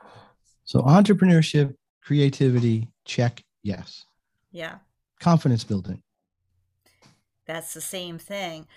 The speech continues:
Speaker 2: We have to
Speaker 1: Mm-hmm.
Speaker 2: think about the things that we are already good at and those things that make us feel good.
Speaker 1: Mm-hmm.
Speaker 2: Once we do that,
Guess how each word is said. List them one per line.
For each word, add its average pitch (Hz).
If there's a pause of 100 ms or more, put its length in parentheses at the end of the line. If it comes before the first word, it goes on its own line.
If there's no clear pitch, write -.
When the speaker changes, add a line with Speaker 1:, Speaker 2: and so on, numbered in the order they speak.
(240)
Speaker 2:
We 233
have 294
to 262
Speaker 1:
Mm-hmm. -
Speaker 2:
think 240
about 165
the 175
things 202
that 190
we 180
are 170
already 180
good 170
at 151 (920)
and 196
those 202
things 226
that 185
make 160
us 175
feel 156
good. 160 (1120)
Speaker 1:
Mm-hmm. 98 (1300)
Speaker 2:
Once 269
we 220
do 220
that, 160